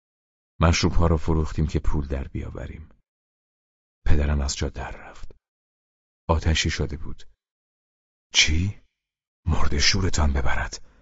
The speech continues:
فقط همین کارتان مانده بود که اشیای پدرتان را ببرید و بفروشید.»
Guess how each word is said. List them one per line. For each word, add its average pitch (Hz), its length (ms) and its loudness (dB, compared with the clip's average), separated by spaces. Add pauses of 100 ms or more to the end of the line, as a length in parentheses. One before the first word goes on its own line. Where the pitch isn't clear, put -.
(380)
فقط - 420 -2
همین 92 220 4
کارتان 87 360 4
مانده 82 240 6
بود 80 160 0
که 87 160 0
اشیای 85 320 2
پدرتان 85 460 6
را 82 100 4
ببرید 90 380 4
و 90 40 4
بفروشید.» 80 680 0